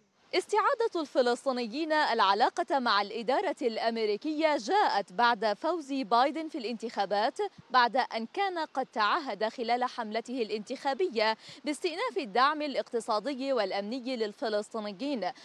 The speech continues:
وضرورة الضغط على إسرائيل لمنعها من اتخاذ خطوات أحادية الجانب قد تجعل حل الدولتين مستحيلًا.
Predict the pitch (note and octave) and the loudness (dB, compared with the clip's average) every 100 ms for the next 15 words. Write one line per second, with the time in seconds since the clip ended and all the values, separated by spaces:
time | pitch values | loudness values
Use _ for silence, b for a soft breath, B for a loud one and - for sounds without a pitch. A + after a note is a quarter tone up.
0 | B A3+ A3+ G#3+ A3+ C4+ C4 C4+ G3+ E4+ | B 6 6 8 6 4 2 0 2 2
1 | C4+ A#3+ G3+ G3+ G#3 D4 - G4+ C4+ A3+ | 4 4 4 4 2 -2 -2 0 2 2
2 | A#3+ E4 - A3 G#3 G#3+ B3 D4 E4 E4+ | 2 0 -2 -4 -2 -2 -2 -4 -2 -2
3 | G4 G#3 - G#3+ - C4+ C#4 - D4 D4 | -2 -6 -6 -6 -2 0 0 -6 -6 -4
4 | D4 A4 C4+ G3+ A3+ A#3 G3+ G#3 A3 D#4 | -2 -2 -2 -2 0 -2 -2 -2 -2 -4
5 | C4+ F#4+ F4 G#3+ E3 B B B G#3 - | 0 0 4 2 2 B B B -4 0
6 | C#4 C#4 G3 F#3 F#3 - F#4 A3 F3 B3 | 2 4 4 2 0 2 2 4 4 4
7 | D4 E4 D4+ G#3+ G#3 G#3+ A#3+ - - - | 4 2 4 2 2 -2 -2 -12 -20 -8
8 | E4+ G#4+ - G#3+ A#3 D#3+ D#3 E3 C#3+ | -4 -2 2 2 0 -4 -6 -6 -8